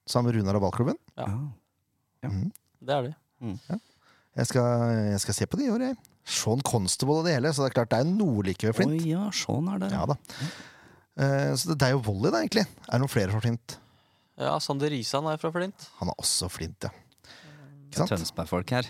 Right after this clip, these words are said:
Speaker 1: Det er, men det er
Speaker 2: Ja,
Speaker 1: det jeg
Speaker 2: det er
Speaker 1: sier, da.
Speaker 2: mange.
Speaker 1: Ja.
Speaker 3: Mm.
Speaker 2: Ja.
Speaker 1: Det er tøff motsta-, Flint er tøffe motstandere.
Speaker 3: Ja.
Speaker 1: Så det er bare til å watch out, altså. Eh, de fleste som, eh, er litt interessert i fotball, jeg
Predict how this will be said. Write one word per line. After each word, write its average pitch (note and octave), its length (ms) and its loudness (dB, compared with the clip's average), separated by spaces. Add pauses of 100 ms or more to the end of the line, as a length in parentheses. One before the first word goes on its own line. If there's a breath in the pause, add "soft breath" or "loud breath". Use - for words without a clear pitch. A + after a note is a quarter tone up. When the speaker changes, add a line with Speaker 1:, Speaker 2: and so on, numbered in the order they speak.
(120)
Speaker 1:
Det F#3+ 100 6
er, A#3 80 2
men A#3+ 140 2
det A3 60 4
er G#3+ 80 4
Speaker 2:
Ja, - 20 2
Speaker 1:
det - 0 -
jeg - 0 -
Speaker 2:
det - 0 -
er - 80 0
Speaker 1:
sier, A3+ 160 2
da. - 60 0
Speaker 2:
mange. C#3+ 100 -8 (160)
Speaker 1:
Ja. - 100 2
Speaker 3:
Mm. D#3 300 -4
Speaker 2:
Ja. B2+ 80 -2 (160)
Speaker 1:
Det D#3+ 80 6
er E3+ 160 0
tøff D#3 240 2
motsta-, - 320 2
Flint E3 320 4
er D3 80 4
tøffe D3 260 2
motstandere. B2+ 440 2 (100)
Speaker 3:
Ja. F#2+ 80 -2 (240)
Speaker 1:
Så - 80 -10
det D3 80 2
er C3+ 80 4
bare - 100 0
til D#3+ 80 2
å D#3 160 2
watch C3+ 240 2
out, C#3 220 0
altså. D#2+ 160 -4 (960 loud breath)
Eh, E3 400 2 (180)
de E3 140 -2
fleste D3 400 0
som, A2+ 320 2
eh, A2+ 320 2
er G#2+ 240 0
litt G2+ 160 -4
interessert G#2+ 320 0
i - 20 -2
fotball, A#2 300 0
jeg A2+ 140 0